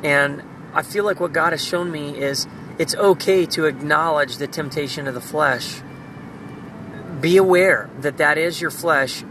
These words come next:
and then ask yourself, "What does the Spirit say?" So the temptation is for me to, you know, drive by and just look and see. But in my spirit, my spirit says,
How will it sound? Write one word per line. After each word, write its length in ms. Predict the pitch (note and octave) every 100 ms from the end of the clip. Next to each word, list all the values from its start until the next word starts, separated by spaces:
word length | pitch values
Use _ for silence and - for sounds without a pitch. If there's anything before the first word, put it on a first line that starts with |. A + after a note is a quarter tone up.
| -
and 240 | C#3 C#3
then 340 | D3+ F3 D3 D3
ask 400 | - D3+ D3+ -
yourself, 400 | D3 - C#3 C3
"What 320 | C#3+ D#3+ -
does 300 | E3 D#3 C3+
the 80 | C#3
Spirit 640 | D3+ - F#3+ G3+ B2+ -
say?" 340 | - A#2+ F#2+ - - - - - -
So 440 | - E3+ D3+ C#3+ C3 - - - - - - - - - -
the 80 | D#3+
temptation 640 | D3 F3+ E3+ F#3+ G#3+ F#3
is 100 | D#3
for 160 | - D#3+
me 220 | D#3+ D#3+ -
to, 540 | E3 D3+ D3 C#3+ C#3+ - -
you 60 | D#3
know, 280 | D3 C#3 C#3
drive 440 | C3+ D3+ D3 C#3+
by 280 | D3 D3 C#3
and 120 | C3
just 180 | C3 -
look 220 | C#3+ D3
and 140 | D3 C3
see. 340 | E3 D3 C3 - -
But 160 | D3 D3
in 140 | D#3
my 140 | D#3 D3
spirit, 420 | D3 - F3 D#3
my 100 | C#3+
spirit 420 | C#3 - D#3+ D3+
says, 480 | - D3 C3+ B2+ -